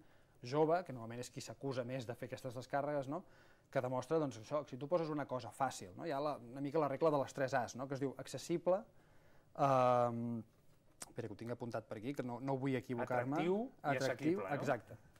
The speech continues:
Speaker 1: exacte, no? Atractiu, és a dir, ben fet, accessible, que pugui arribar-hi tothom, i, i, i assequible, doncs, que no sigui molt car. Estem parlant de menys de deu euros, clar. És molt diferent ara quan resulta que abans havies de pagar seixanta euros per poder accedir
Speaker 2: Potser
Speaker 1: a
Speaker 2: ara,
Speaker 1: què.
Speaker 2: no? Aquests grans gurus que condemnaven el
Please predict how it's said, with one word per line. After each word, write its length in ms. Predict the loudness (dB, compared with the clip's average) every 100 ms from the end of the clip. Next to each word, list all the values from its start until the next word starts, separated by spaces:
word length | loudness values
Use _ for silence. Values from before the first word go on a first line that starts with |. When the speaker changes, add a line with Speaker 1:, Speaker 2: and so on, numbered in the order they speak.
| -20 -12
Speaker 1:
exacte, 440 | -8 -6 -8 -10 -8
no? 120 | -6
Atractiu, 340 | -6 -2 0 0
és 60 |
a 80 | 0
dir, 60 | -2
ben 160 | -4
fet, 280 | -2 -4 -4 -14
accessible, 520 | -12 -6 -4 -2 -4
que 100 | -6
pugui 420 | -12 -10 -8 -6 -6
arribar-hi 320 | -6 -4 -4
tothom, 260 | 0 0 0 -12 -14
i, 120 | -14 -12 -8
i, 60 | -8 -8 -8
i 60 | -8
assequible, 440 | -8 -8 -8 -6 -8
doncs, 180 | -10
que 80 | -14
no 100 | -12
sigui 200 | -8 -8
molt 180 | -8 -8
car. 160 | -8 -8 -12
Estem 160 | -16
parlant 200 | -10 -10 -10
de 60 |
menys 120 | -10 -8
de 100 | -8
deu 120 | -8
euros, 220 | -8 -8
clar. 160 | -10 -12 -14 _ -20 _ -20 -18 -12
És 120 | -4
molt 140 | 0 0
diferent 260 | 0 2
ara 160 | 2 2
quan 220 | 0 -2 -8
resulta 320 | -12 -10 -6
que 80 | -4
abans 260 | -4 -4 -4
havies 180 | -4
de 80 | -4
pagar 260 | -4 -4 -6 -12 -20 -20 -20 -20 -20 -12
seixanta 400 | -6 -4 -4 -2
euros 240 | -2 -2
per 140 | -4 -4
poder 200 | -4 -4
accedir 200 | -2 0
Speaker 2:
Potser 140 | 0
Speaker 1:
a 80 | 2
Speaker 2:
ara, 140 | 2 0
Speaker 1:
què. 40 |
Speaker 2:
no? 200 | -2 -6 -10 -16 -20
Aquests 200 | -18 -8
grans 180 | -6 -6
gurus 400 | -6 -2 -2 -4
que 160 | -2 -2 0 -2 -6 -8
condemnaven 680 | -6 -4 -2 0 2 0 -2
el 500 | -2 -2 -4 -6